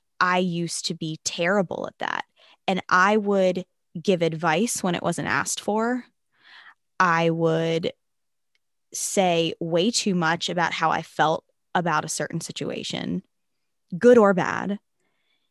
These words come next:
And it was just too much, I think, sometimes. And I, what I've learned about you is that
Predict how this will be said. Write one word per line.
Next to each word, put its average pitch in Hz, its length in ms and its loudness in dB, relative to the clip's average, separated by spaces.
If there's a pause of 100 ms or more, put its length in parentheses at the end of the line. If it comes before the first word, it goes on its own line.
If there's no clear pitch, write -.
(380)
And 170 560 0 (1040)
it 208 120 6
was 196 160 0
just - 200 -4
too 233 160 2
much, 233 260 0
I - 100 -2
think, - 460 -14
sometimes. - 800 -6 (1200)
And 214 220 0 (120)
I, 220 320 0
what 226 220 0
I've 233 200 2
learned 269 680 2
about 185 460 2
you 175 680 0 (1800)
is 190 240 0
that 170 580 0